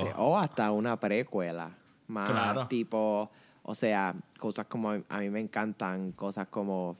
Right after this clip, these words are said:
Speaker 1: Falling Skies y series así.
Speaker 2: Ujú.
Speaker 1: Eh, así que estaría muy,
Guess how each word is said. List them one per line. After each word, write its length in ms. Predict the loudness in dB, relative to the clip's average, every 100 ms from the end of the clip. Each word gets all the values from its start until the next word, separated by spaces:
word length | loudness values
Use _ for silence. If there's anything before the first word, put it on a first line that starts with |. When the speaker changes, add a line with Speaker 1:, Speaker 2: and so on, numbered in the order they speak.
| -4
Speaker 1:
Falling 340 | 0 2 2 -2
Skies 600 | -2 0 2 2 0 0
y 60 | -2
series 340 | -2 -2 -2
así. 400 | -4 -4 -4 -4
Speaker 2:
Ujú. 440 | -6 -4 -4 -4 -2
Speaker 1:
Eh, 340 | 0 0 -2 -8 -20 -10
así 320 | -6 -4 -2
que 60 | -2
estaría 360 | -2 0 0
muy, 200 | 0 0